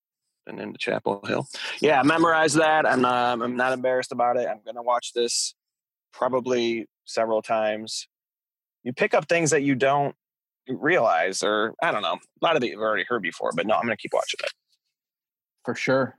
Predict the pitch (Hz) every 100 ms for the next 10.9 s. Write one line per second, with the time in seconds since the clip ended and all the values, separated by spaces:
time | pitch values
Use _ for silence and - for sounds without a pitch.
0 | 120 123 120 117 117 117 135 156 165 -
1 | 139 160 - 156 151 - 127 98 - -
2 | - _ _ - 120 135 131 - 123 117
3 | 117 - - 117 107 107 107 - 104 104
4 | 101 104 117 135 - 151 143 147 180 190
5 | 196 - _ _ _ _ _ _ _ _
6 | _ _ _ _ _ - 190 - - -
7 | - _ - - - 104 - - 180 139
8 | - - - - - - - _ _ -
9 | 113 - 95 101 95 139 - - - 131
10 | - - - - 127 151 131 - -